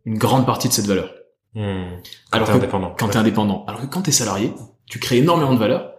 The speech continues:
Speaker 2: Mais t'en captes
Speaker 1: Et que
Speaker 2: très
Speaker 1: t'en
Speaker 2: peu.
Speaker 1: captes, voilà. Il y a ça. Et le deuxi-, le troisième point, je dirais, qu'il y a un côté infini. Il y a pas de plafond. Il y a pas de plafond, en fait. C'est-à-dire
Speaker 2: Hmm.
Speaker 1: que
Speaker 2: Le
Speaker 1: t'as
Speaker 2: plafond, c'est toi.
Speaker 1: Le plafond, c'est toi et c'est tes propres limitations, c'est tes propres croyances. Donc, en fait,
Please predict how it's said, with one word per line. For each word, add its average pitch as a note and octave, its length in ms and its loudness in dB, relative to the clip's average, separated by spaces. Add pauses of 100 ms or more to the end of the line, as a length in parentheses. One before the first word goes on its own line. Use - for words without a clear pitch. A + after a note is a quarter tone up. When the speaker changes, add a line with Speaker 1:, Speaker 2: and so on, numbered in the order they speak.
(120)
Speaker 2:
Mais G2+ 120 -10
t'en F#2+ 120 -8
captes G2+ 260 -6
Speaker 1:
Et A#2+ 60 -2
que - 40 -12
Speaker 2:
très - 100 -2
Speaker 1:
t'en A2+ 100 0
Speaker 2:
peu. G2+ 60 -4
Speaker 1:
captes, C3 380 -4
voilà. G2 260 -10 (100)
Il - 60 -8
y - 20 -4
a - 40 -2
ça. - 640 0
Et G2+ 40 -12
le G2+ 80 -4
deuxi-, A#2+ 320 0
le G#2+ 100 -4
troisième B2 360 4
point, B2 180 0
je C3 100 0
dirais, G#2 360 -2 (500)
qu'il A2+ 300 -4
y A2+ 60 2
a G#2+ 80 2
un G#2+ 80 0
côté C3 600 0
infini. A2 560 -2 (840)
Il G#2+ 40 -10
y - 20 -2
a - 40 -4
pas - 160 0
de - 60 -6
plafond. - 300 -4 (1160)
Il - 40 -20
y - 20 -20
a - 40 -20
pas - 80 -14
de - 40 -16
plafond, G#2 260 -8
en F#2+ 60 -8
fait. - 160 -18 (380)
C'est-à-dire G2 220 -6
Speaker 2:
Hmm. - 40 -8
Speaker 1:
que G2 200 -4 (500)
Speaker 2:
Le G2+ 80 -6
Speaker 1:
t'as A#2+ 80 4
Speaker 2:
plafond, G#2+ 200 0
c'est - 120 -6
toi. - 320 -10
Speaker 1:
Le A2 100 -8
plafond, G#2 260 -2
c'est A2+ 140 0
toi C#3+ 240 4
et - 40 2
c'est - 160 0
tes - 80 -6
propres G2+ 240 -4
limitations, G#2+ 440 -2
c'est - 100 -2
tes - 80 -6
propres - 200 -10
croyances. - 580 -2 (280)
Donc, A2 120 -4
en A2 80 0
fait, - 480 -4